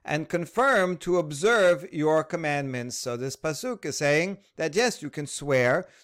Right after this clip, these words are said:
to fulfill the commandments, even though we're already, we already agreed and already swore that we would fulfill the commandments. Okay.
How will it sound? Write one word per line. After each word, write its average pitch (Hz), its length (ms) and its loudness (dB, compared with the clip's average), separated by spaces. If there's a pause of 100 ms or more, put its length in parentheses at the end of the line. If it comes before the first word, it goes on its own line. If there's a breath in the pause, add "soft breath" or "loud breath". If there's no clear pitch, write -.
to 175 120 2
fulfill 139 380 0
the 143 80 -4
commandments, 196 720 -2
even 165 300 -4
though 202 280 4
we're 143 300 0
already, 180 480 4
we 147 160 -4
already 202 300 4
agreed 202 400 -2
and 131 100 -4
already 156 320 -4
swore 196 380 0
that 139 160 -2
we 143 100 -2
would 165 300 2
fulfill 131 320 -4
the 120 80 -6
commandments. 110 800 -10 (520 loud breath)
Okay. - 360 -8